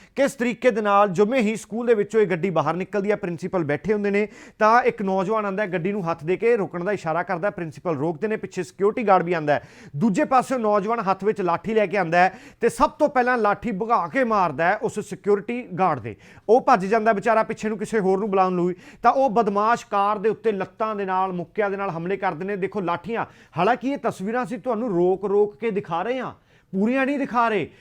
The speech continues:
ਕਿਉਂ? ਕਿਉਂਕਿ ਇੰਨੀਆਂ ਸਹਿਮ ਪੈਦਾ ਕਰਨ ਵਾਲੀਆਂ, ਡਰ ਪੈਦਾ ਕਰਨ ਵਾਲੀਆਂ ਇਹ ਤਸਵੀਰਾਂ ਨੇ, ਝੰਜੋੜ ਕੇ ਰੱਖ ਦੇਣ ਵਾਲੀਆਂ ਤਸਵੀਰਾਂ ਨੇ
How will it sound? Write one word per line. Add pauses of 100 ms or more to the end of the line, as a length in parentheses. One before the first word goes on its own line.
(180)
ਕਿਉਂ?
ਕਿਉਂਕਿ
ਇੰਨੀਆਂ
ਸਹਿਮ
ਪੈਦਾ
ਕਰਨ
ਵਾਲੀਆਂ,
ਡਰ
ਪੈਦਾ
ਕਰਨ
ਵਾਲੀਆਂ
ਇਹ
ਤਸਵੀਰਾਂ
ਨੇ,
ਝੰਜੋੜ
ਕੇ
ਰੱਖ
ਦੇਣ
ਵਾਲੀਆਂ
ਤਸਵੀਰਾਂ
ਨੇ